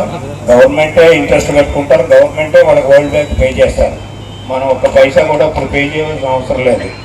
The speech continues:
తర్వాత ఒక పది సంవత్సరాల తర్వాత, ఇరవై సంవత్సరాల తర్వాత ఆ ప్రాజెక్ట్ పూర్తయిన తర్వాత మనం పే చేస్తాం.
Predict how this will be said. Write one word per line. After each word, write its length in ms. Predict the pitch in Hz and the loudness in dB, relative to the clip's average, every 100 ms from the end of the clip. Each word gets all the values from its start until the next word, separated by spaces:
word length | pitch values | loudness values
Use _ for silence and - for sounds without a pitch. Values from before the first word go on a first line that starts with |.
| - - - | -18 -18 -4
తర్వాత 380 | 107 127 156 160 | 2 6 6 4
ఒక 300 | 165 151 143 | 2 4 2
పది 160 | 139 139 | 2 0
సంవత్సరాల 360 | 143 - 151 | -4 0 0
తర్వాత, 320 | 143 147 139 160 | 2 0 0 -4
ఇరవై 260 | 147 147 | -4 -6
సంవత్సరాల 380 | 135 135 - 139 | -6 -6 -2 -2
తర్వాత 380 | 123 135 131 170 185 - - - - 120 | 2 4 4 4 2 2 -12 -16 -8 -2
ఆ 80 | 120 | -2
ప్రాజెక్ట్ 600 | - 135 147 165 170 - | 2 4 4 2 0 2
పూర్తయిన 420 | 147 151 156 151 | 0 2 -2 0
తర్వాత 300 | 143 143 160 | 2 2 2
మనం 220 | 160 143 | 0 0
పే 140 | 139 139 | -2 -2
చేస్తాం. 440 | 143 127 139 | 0 0 -2